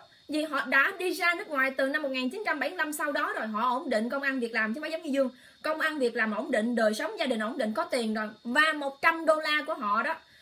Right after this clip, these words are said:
một trăm đô la Mỹ đó, đổi ra Việt Nam đồng tiền nhiều dữ lắm. Cái giá trị rất là nhiều. Cho nên á, mặc dù rằng á, là ở trong nước chặn và ngăn chặn cho người ta tiếp xúc với người Việt ở nước ngoài,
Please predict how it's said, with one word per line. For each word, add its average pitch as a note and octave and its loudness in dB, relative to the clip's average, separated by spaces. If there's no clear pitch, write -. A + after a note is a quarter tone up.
một A#3+ -2
trăm D4+ 4
đô D4+ 2
la D4 2
Mỹ B3 0
đó, G4+ -2
đổi A3+ -2
ra D#4 2
Việt A#3 -2
Nam C4+ -2
đồng G3+ -2
tiền G#3+ 4
nhiều A3 4
dữ G#3 0
lắm. D#4 2
Cái D#4+ -4
giá G4+ 2
trị G#3 -2
rất D5 -2
là A#3+ -2
nhiều. G3+ -2
Cho D4 2
nên D4+ 2
á, E4+ -4
mặc C4+ 0
dù B3 6
rằng A#3+ 0
á, D4+ -2
là B3 0
ở C4+ 0
trong C#4+ -2
nước G4+ -2
chặn C4 0
và A#3 -2
ngăn D#4 -2
chặn A#3 0
cho D4+ 0
người B3+ -2
ta D4 -2
tiếp G#4+ 0
xúc A4+ -4
với G4+ -6
người A#3+ 0
Việt G#3 0
ở G#3+ -4
nước E4 -4
ngoài, G#3 -4